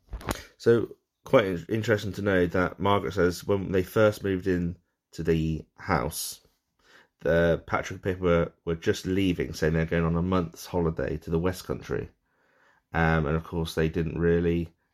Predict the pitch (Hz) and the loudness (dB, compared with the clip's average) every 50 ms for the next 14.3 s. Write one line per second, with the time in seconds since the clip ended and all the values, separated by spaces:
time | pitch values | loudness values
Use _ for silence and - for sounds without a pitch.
0 | _ _ _ - 95 - - - - 76 73 73 82 - - 87 85 85 82 - | _ _ _ -2 -2 -2 -2 -4 -4 -4 -4 -4 -6 -2 2 2 4 4 2 0
1 | - _ _ _ _ _ _ _ _ _ _ _ _ _ _ _ _ _ _ _ | -10 _ _ _ _ _ _ _ _ _ _ _ _ _ _ _ _ _ _ _
2 | - - - - 143 156 - - 175 151 147 156 - - 175 165 - - - - | -10 -10 -6 -2 -2 -2 2 2 2 2 2 0 2 2 2 2 2 -2 -4 -4
3 | 156 - - 165 160 - - - 127 127 - 147 147 139 135 143 156 135 - - | -2 2 2 2 2 2 0 -6 -8 -2 2 2 2 2 4 4 2 2 2 -2
4 | - - 98 92 90 92 92 98 98 95 90 85 80 78 80 82 82 82 - 95 | -4 0 2 2 4 4 4 4 2 2 2 0 0 -2 0 -2 -4 -2 0 2
5 | 87 87 87 85 82 82 85 82 - - - _ _ 82 82 85 85 80 78 78 | 2 2 2 2 2 2 2 0 -2 -6 -12 _ _ -2 0 2 2 2 2 0
6 | 90 98 113 117 - 113 - - - 175 165 147 135 120 - - 107 107 127 131 | -2 -4 -4 -6 -8 -8 -6 -4 -4 -4 0 0 0 0 0 0 -2 0 2 0
7 | 113 87 78 69 78 - - 139 - - - _ _ _ _ _ _ _ _ _ | 0 0 0 0 0 0 -2 -4 -4 -4 -8 _ _ _ _ _ _ _ _ _
8 | - 170 160 151 143 139 135 127 131 113 107 104 107 107 113 110 95 82 82 - | -4 0 0 4 4 4 4 4 2 -2 0 0 -2 0 0 0 0 0 -2 -4
9 | - - - - _ _ _ _ _ - 98 - - _ _ _ _ _ - - | -8 -16 -18 -20 _ _ _ _ _ -10 -10 -10 -10 _ _ _ _ _ -8 -6
10 | 82 85 87 80 80 - - - - - - 110 127 139 123 113 110 - 120 107 | -4 -2 -2 -2 -4 -6 -10 -18 -18 -8 -2 0 0 0 0 -2 -2 2 2 2
11 | 101 101 - - 101 95 92 92 - 82 82 92 90 87 87 85 87 87 - _ | 2 2 -2 -6 -4 -4 -4 -4 -6 -6 -4 -2 -2 0 0 0 -2 -4 -6 _
12 | _ _ _ _ _ _ _ _ _ - 85 92 101 98 95 90 82 80 80 - | _ _ _ _ _ _ _ _ _ -4 0 2 4 4 4 4 2 0 -2 -4
13 | 80 80 - - 92 107 104 98 92 - - 107 101 98 92 90 101 101 92 - | -6 -10 -10 -10 -2 0 2 2 2 2 0 -2 0 0 0 2 2 2 2 0
14 | - 82 73 - - 80 | -2 -4 -4 -4 -4 -8